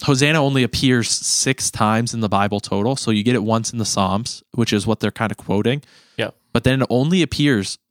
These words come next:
Speaker 1: he's only called Hosanna on his way into the city. It doesn't happen any other time in the New Testament. And so that was fascinating to me. I was like, "Why is that?" And so I started looking at, like, what Hosanna means, and it means, "God save us now." And what I said was, Hosanna,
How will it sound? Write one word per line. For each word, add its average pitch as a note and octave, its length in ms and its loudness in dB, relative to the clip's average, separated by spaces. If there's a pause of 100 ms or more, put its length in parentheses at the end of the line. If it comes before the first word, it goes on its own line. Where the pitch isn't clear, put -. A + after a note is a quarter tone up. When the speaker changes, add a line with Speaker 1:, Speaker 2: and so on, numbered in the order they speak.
Speaker 1:
he's - 220 -4
only D#3+ 220 0
called F3+ 240 2
Hosanna A2 480 2
on G#2+ 140 0
his G#2 120 -2
way G#2 160 2
into G2+ 140 -2
the F#2+ 100 -4
city. G2+ 300 -4
It G2+ 60 -6
doesn't A#2 220 -2
happen A2 280 -2
any G#2 220 -2
other G#2 160 -2
time G2+ 360 -2
in G2 100 -2
the G2 60 -2
New G2 120 -2
Testament. C3+ 560 -4 (540)
And G#2 80 -4
so D3 100 2
that F3+ 60 4
was F3+ 120 0
fascinating B2+ 560 0
to F#2+ 40 -8
me. G2 60 -4
I G2 40 -4
was G2 100 -8
like, - 100 -18
"Why C3+ 240 4
is D3+ 240 2
that?" - 220 -2
And A#2 100 -4
so B2 80 0
I B2 60 2
started F3 260 2
looking B2+ 380 0
at, G#2 100 -4
like, G2 220 -2
what A2 240 0
Hosanna G#2 360 0
means, A2+ 240 -2
and G#2+ 120 -2
it G#2+ 100 0
means, A#2 240 -2
"God A2+ 340 0
save A2 240 -2
us G2+ 200 -4
now." G2+ 480 -4 (520)
And B2 140 0
what C#3 140 4
I D3 100 2
said D3 400 0
was, G#2 300 2
Hosanna, B2 640 0